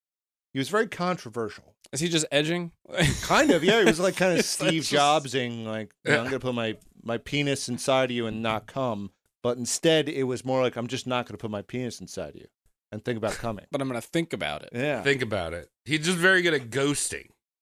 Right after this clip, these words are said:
Speaker 3: Just, like, all about the texting. You know, it's like, "Oh, I just matched with you on, uh, Tinder. Now I'm just gonna text with you.
Speaker 1: Mm.
Speaker 3: Never meet up."
Speaker 1: That's good. His wife was watching this weird relationship happen.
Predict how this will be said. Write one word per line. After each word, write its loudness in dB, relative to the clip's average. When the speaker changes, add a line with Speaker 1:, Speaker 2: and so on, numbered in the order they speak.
Speaker 3:
Just, -8
like, -2
all 4
about 0
the -14
texting. -4
You -6
know, -6
it's -8
like, -6
"Oh, 2
I -2
just -8
matched -6
with -6
you 0
on, -6
uh, -10
Tinder. -2
Now -8
I'm -12
just -12
gonna -14
text -14
with -20
you. -20
Speaker 1:
Mm. -12
Speaker 3:
Never 4
meet 2
up." 0
Speaker 1:
That's -8
good. -6
His -2
wife 4
was -2
watching 0
this -8
weird -4
relationship -4
happen. -6